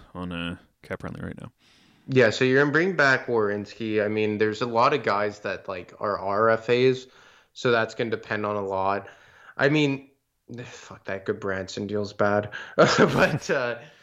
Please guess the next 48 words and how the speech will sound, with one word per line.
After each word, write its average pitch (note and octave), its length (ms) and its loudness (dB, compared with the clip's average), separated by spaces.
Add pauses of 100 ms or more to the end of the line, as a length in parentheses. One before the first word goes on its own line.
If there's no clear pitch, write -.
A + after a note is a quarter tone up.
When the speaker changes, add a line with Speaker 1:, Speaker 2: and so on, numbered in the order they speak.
(180)
Speaker 2:
I, C#3+ 340 -2
I C#3+ 40 -6
think F#3+ 380 -10
that F3 160 -4
you C#3+ 100 -8
could C#3 160 -4
maybe A#2+ 420 -4
pull A2+ 440 0
a A2 100 -2
third A2+ 420 4
or G#2+ 120 4
fourth A2+ 420 -2
round A2+ 240 2
pick B2 240 0
out B2 80 6
of B2 80 6
there. B2+ 160 4
Like, B2+ 160 2
I C#3+ 60 4
remember E3 340 -2
Jason A#2 500 -6
asked G2 380 -4
me, G2 220 -10 (480)
he C3+ 220 -8
said, C3 220 2
like, B2 240 0
"Do B2+ 60 -8
you C#3 160 -4
think D3 400 -2
it F3+ 60 2
would D3 200 -4
be C3 120 -6
better A#2 720 -2 (380)
for C3 180 -4
them A#2 260 0
to B2+ 140 -4
retain B2 680 -6
less G#2+ 440 0 (100)
and G#2 180 -12
get G2+ 280 -8
less, D3+ 340 0
or B2 140 -6
retain A2+ 500 -4
more A2 360 0
and G2 140 -6
get G2 280 -4
more?" - 520 -10 (520)
So C3+ 460 4